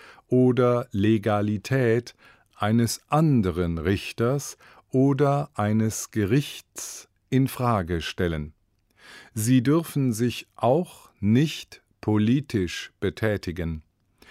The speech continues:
Das Gesetz muss noch von Präsident Andrzej Duda unterzeichnet werden. Das gilt aber als Formsache. Trump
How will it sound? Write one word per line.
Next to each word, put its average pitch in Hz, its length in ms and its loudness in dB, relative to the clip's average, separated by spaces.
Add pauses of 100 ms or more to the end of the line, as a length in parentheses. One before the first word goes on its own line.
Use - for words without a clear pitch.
(200)
Das 113 220 0
Gesetz 123 560 0
muss 123 320 0
noch 120 340 -2
von 113 500 -2
Präsident 107 800 -2
Andrzej 104 560 0
Duda 87 720 0
unterzeichnet 101 960 -4
werden. 87 460 -4 (580)
Das - 480 -2 (300)
gilt 123 400 2
aber 120 580 -2
als - 540 -6 (120)
Formsache. 92 1080 -2 (2250)
Trump 175 500 2